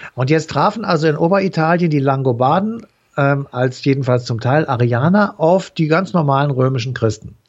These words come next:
Und jetzt hätten die Langobarden ja sagen können, wir hauen euch jetzt die Köpfe ab oder ihr werdet auch Arianer. Das hätte sicherlich geklappt, also jedenfalls, äh,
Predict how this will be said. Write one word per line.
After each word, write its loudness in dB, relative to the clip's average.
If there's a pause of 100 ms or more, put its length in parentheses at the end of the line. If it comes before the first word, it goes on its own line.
(420)
Und 2
jetzt 2
hätten 0
die 4
Langobarden 2
ja 2
sagen -2
können, 0
wir 0
hauen 0
euch -2
jetzt -2
die -4
Köpfe 0
ab -2
oder 0
ihr -2
werdet 0
auch 0
Arianer. -2
Das -6
hätte 0
sicherlich 0
geklappt, 0
also -2
jedenfalls, -2
äh, 0